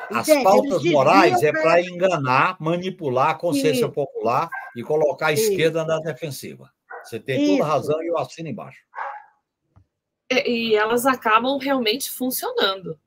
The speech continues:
Speaker 3: né? Existe
Speaker 1: Claro.
Speaker 3: realmente um, um mecanismo aí que faz funcionar. Genuíno, eu queria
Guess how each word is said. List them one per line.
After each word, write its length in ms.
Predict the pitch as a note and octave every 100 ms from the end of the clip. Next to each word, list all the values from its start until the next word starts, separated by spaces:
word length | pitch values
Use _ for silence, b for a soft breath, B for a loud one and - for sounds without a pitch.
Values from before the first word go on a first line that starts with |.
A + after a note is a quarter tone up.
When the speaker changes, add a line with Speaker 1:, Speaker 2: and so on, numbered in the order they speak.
| -
Speaker 3:
né? 280 | E3 A#3 F3+
Existe 640 | F3+ E3 G2 B2+ D3 B3+
Speaker 1:
Claro. 100 | -
Speaker 3:
realmente 680 | G#3 A#3+ F4 A#3 A3+ C#4 -
um, 260 | E4 E4 -
um 280 | A#3 A3+ A3+ b b -
mecanismo 800 | G#3+ A3 A#3+ G3+ G3+ A3+ C4 B3
aí 300 | G3+ A3 B3
que 180 | C4+ -
faz 280 | A#3 B3 -
funcionar. 480 | C#4+ D#4+ C#4 G3 - B B B -
Genuíno, 440 | D4+ F4+ G4+ G4+
eu 120 | G#4+
queria 200 | D4+ F4